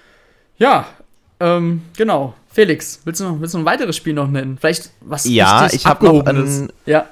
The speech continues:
Speaker 2: ich hab noch ein Spiel, das auch schon das ein oder andere Mal, ähm, durch die Gerüchteküche,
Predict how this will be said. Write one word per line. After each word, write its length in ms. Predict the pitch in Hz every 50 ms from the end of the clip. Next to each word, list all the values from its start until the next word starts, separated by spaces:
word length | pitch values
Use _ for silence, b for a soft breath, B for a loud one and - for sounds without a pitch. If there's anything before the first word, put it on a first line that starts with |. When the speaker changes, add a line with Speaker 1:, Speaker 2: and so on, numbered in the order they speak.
| - - -
Speaker 2:
ich 160 | - 123 147
hab 140 | 151 147 -
noch 100 | 185 185
ein 120 | 185 180 170
Spiel, 420 | - - - - 127 160 180 202
das 200 | 175 156 156 -
auch 180 | - 123 147 151
schon 260 | - 170 165 160 156
das 140 | 139 - -
ein 240 | - 85 120 139 139
oder 140 | 131 -
andere 300 | - 113 131 135 131 127
Mal, 440 | 123 120 110 113 113 117 117 98 - - _
ähm, 340 | - 113 113 110 113 113 110
durch 200 | 107 110 110 -
die 120 | - 104
Gerüchteküche, 960 | - - 104 - 151 - - 214 190 - - 104 92 - 107 95 95 98 104